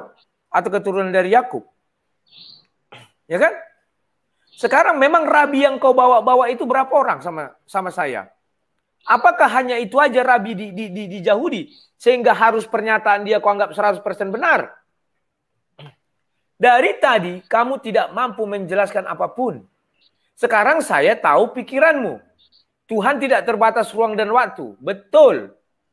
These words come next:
Maksudmu Tuhan maha hadir kayak Sung Gokong. Kan begitu.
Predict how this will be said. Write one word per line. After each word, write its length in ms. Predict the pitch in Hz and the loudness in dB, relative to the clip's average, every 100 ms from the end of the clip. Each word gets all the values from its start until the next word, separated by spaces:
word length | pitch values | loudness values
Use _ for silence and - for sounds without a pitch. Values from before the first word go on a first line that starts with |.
| _ _ | _ _
Maksudmu 760 | 156 139 208 175 285 240 226 208 | -14 -4 -2 -2 -6 -6 -6 -4
Tuhan 260 | 196 214 220 | -2 -2 0
maha 280 | 202 202 | 0 2
hadir 200 | 214 208 | 2 0
kayak 220 | 202 180 180 | -2 -6 -6
Sung 160 | 196 | -2
Gokong. 420 | 233 240 175 113 - _ _ _ _ _ _ _ _ _ _ | 0 2 2 0 -6 _ _ _ _ _ _ _ _ _ _
Kan 160 | - 359 | -2 0
begitu. 380 | 370 381 202 | 2 2 0